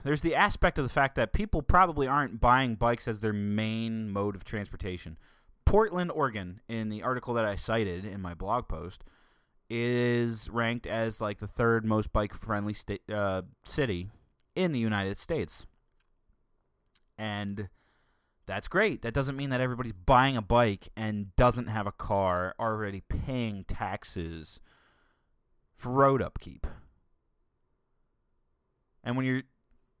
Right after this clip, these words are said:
applying a tax on bikes and saying that it's for upkeeps of bike paths and roads and all that,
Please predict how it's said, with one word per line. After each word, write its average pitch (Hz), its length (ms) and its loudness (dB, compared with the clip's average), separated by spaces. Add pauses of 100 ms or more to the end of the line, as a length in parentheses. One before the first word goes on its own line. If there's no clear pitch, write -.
(600)
applying 185 420 -2
a 117 60 -6
tax 117 340 0
on 104 160 -4
bikes 95 320 0
and 101 120 -6
saying 107 260 -2
that 98 140 -4
it's - 80 -12
for - 140 -4
upkeeps - 540 -4
of 98 200 -8
bike 90 280 -2
paths 92 440 -2
and 90 180 -12
roads 95 400 -2
and 90 100 -6
all 85 120 -4
that, 95 200 -4